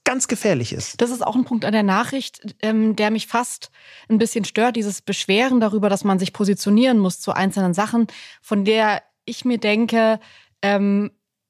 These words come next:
Speaker 2: wenn wir in der Demokratie leben, dann ist es doch Bestandteil der Demokratie, sich zu positionieren. Man muss sich
Speaker 1: Ja.
Speaker 2: immer wieder abgrenzen, man muss sich nach rechts abgrenzen, man muss sich vielleicht auch manchmal nach irgendwie extrem links abgrenzen.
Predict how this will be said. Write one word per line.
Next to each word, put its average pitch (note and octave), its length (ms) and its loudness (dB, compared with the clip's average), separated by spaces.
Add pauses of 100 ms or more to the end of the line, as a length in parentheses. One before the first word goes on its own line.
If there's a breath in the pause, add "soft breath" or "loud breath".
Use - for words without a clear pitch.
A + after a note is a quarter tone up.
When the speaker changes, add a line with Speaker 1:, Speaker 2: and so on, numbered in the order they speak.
(140)
Speaker 2:
wenn A3 240 2
wir A3+ 80 2
in G#3 80 0
der G3 160 2
Demokratie G3 640 2
leben, A#3 320 4
dann G#3 120 2
ist - 120 -10
es G3+ 100 -6
doch - 140 -4
Bestandteil C4 500 -2
der G3+ 100 -2
Demokratie, F#3+ 520 0
sich F#3 180 0
zu - 80 -16
positionieren. F3 680 2
Man F3 140 4
muss G3 120 0
sich A2 100 0
Speaker 1:
Ja. - 40 -4
Speaker 2:
immer C#4 200 2
wieder A#3 180 2
abgrenzen, E3 380 -4
man D#3+ 60 0
muss D#3+ 80 -6
sich E3+ 100 -4
nach F#3 160 -2
rechts - 220 -4
abgrenzen, G3 440 -2
man F3 100 0
muss E3+ 160 2
sich E3+ 240 -4
vielleicht D3+ 300 -6
auch D#3+ 80 -6
manchmal D#3+ 300 0
nach D#3+ 140 0
irgendwie E3 240 -2
extrem - 360 -2
links D4 240 2
abgrenzen. G3 600 0